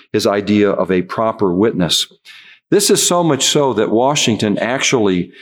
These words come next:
will get another letter from Presbyterians. And since I'm a Presbyterian, I like to emphasize Presbyterianism, and you all don't share that tradition with me. But I want you to know that the early Presbyterians looked at Washington in office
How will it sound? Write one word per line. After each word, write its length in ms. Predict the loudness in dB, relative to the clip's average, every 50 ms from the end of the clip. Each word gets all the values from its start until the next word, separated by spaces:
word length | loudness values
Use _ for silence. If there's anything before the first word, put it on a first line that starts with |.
| -20 -20 _ -4
will 180 | -2 -2 0
get 200 | 0 0 0 2
another 540 | 2 2 2 2 2 2 2 2 2 0 0 0
letter 640 | 0 2 2 2 0 0 0 -2 -2 -4 -8 -12 _ _ _ _ _ -20 -20 _ _
from 260 | -8 -6 -4 -4 -4 -4
Presbyterians. 1120 | -4 -4 -4 -4 -4 -4 -4 -4 -2 0 0 0 2 0 0 -2 -4 -4 -4 -4 -4 -6 -10 _ _ _ _ _ _ _ _ _ _
And 100 | -6 -4
since 240 | -2 -2 -2 0 0
I'm 120 | 0 0
a 60 | 0 -2
Presbyterian, 760 | -2 -2 -4 -4 -4 -4 -4 -4 -2 -2 0 0 0 0 0
I 60 | 0
like 240 | 0 -2 -2 -2 -2
to 80 | -2
emphasize 600 | -4 -2 -2 -2 -2 -2 -2 -2 -2 -2 -2 -4
Presbyterianism, 1000 | -4 -4 -4 -4 -4 -4 -6 -6 -4 -2 -2 0 0 0 -2 -2 -2 0 0 0
and 180 | 0 0 -2 -2 -2
you 100 | 0 0
all 160 | 0 0 0
don't 160 | 0 -2 -2 -2
share 320 | -2 0 0 2 2 2
that 220 | 2 0 0 -2
tradition 420 | -2 -2 0 0 0 0 0 0 0
with 180 | 0 -2 0 -2
me. 200 | -2 -2 -2 -6 _ -20 -20 -20 -20 -20 _ -2
But 420 | -2 -2 -2 -4 -8 -14 -14 -8 -4
I 80 | -2 0
want 260 | 0 2 2 2 2
you 60 | 2
to 80 | 2 2
know 180 | 2 2 2
that 180 | 2 0 0 0
the 60 | 0
early 320 | 2 2 4 4 2 2
Presbyterians 920 | 0 -2 -4 -4 -2 -2 -4 -4 -2 0 0 2 2 2 2 0 0 0
looked 280 | 0 0 0 0 0 -2
at 120 | -2 0
Washington 680 | 2 2 2 2 0 0 0 -2 -2 -2 -2 -2 -2 -2 -2 0
in 160 | 0 0 0
office 840 | 0 0 0 0 0 -2 -2 -4 -4 -2 -2 -2 -2 -4 -6 -8